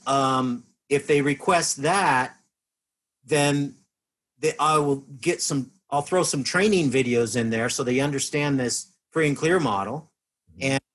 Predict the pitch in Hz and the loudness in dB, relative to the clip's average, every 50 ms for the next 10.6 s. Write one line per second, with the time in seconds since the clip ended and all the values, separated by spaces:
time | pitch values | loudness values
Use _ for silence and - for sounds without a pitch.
0 | _ _ _ 131 131 127 - _ _ _ _ _ _ - 143 143 143 127 156 175 | _ _ _ -10 -10 -10 -14 _ _ _ _ _ _ -4 -2 -2 0 0 0 0
1 | 175 - 165 151 147 135 123 147 147 143 143 135 131 - 139 127 - - 156 143 | 0 0 -2 -2 -2 -2 0 0 2 2 2 0 -2 -4 -10 -10 -4 0 2 4
2 | 131 113 127 123 135 131 147 143 143 139 139 - 135 123 120 127 123 - - 127 | 4 4 4 4 4 4 6 4 4 4 2 2 2 2 2 -2 -6 -4 -2 0
3 | 120 110 110 104 104 - _ _ _ - 123 127 - - 160 165 175 180 185 185 | 2 2 2 0 -2 -4 _ _ _ -2 -2 -2 0 2 2 4 4 6 6 4
4 | 202 220 226 220 - _ _ _ _ _ _ _ _ _ _ _ 147 147 151 - | 4 2 0 -2 -6 _ _ _ _ _ _ _ _ _ _ _ 0 0 0 0
5 | - - 165 156 160 175 190 - 220 226 - _ _ _ _ _ _ _ _ _ | -2 0 2 2 4 4 2 0 -4 -8 -8 _ _ _ _ _ _ _ _ _
6 | _ _ _ _ _ _ _ _ _ _ _ 131 123 117 - - - - 131 143 | _ _ _ _ _ _ _ _ _ _ _ -2 -2 -2 -2 -4 -4 -2 0 2
7 | 151 160 156 151 151 151 151 151 151 - _ _ _ _ _ _ 143 143 147 143 | 4 4 4 4 4 4 2 2 0 -6 _ _ _ _ _ _ 2 2 2 2
8 | 139 - - 160 135 120 123 139 151 - - _ - 123 123 120 113 120 127 127 | 0 0 2 2 4 4 2 0 -2 -6 -12 _ -4 -4 -2 -2 -2 -2 -2 0
9 | - 151 127 127 123 120 139 139 - - - 139 139 - - - - _ - - | 0 0 0 2 2 2 2 0 -4 -6 -6 -6 -6 -6 -12 -20 -20 _ -6 -4
10 | 139 - - 160 165 - - - - 113 113 131 | -4 -2 0 -2 -2 0 -2 -2 0 0 0 -2